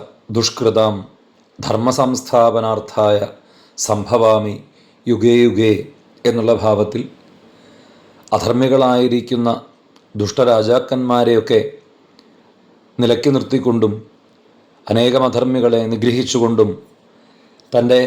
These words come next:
പാഞ്ചജന്യ ധ്വനിയോടുകൂടി ഉള്ള ലീലകൾ ആരംഭിക്കുന്നതായിട്ടുള്ള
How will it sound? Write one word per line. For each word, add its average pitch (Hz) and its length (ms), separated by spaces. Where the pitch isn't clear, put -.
പാഞ്ചജന്യ 135 580
ധ്വനിയോടുകൂടി 120 800
ഉള്ള 123 180
ലീലകൾ 117 380
ആരംഭിക്കുന്നതായിട്ടുള്ള 123 1200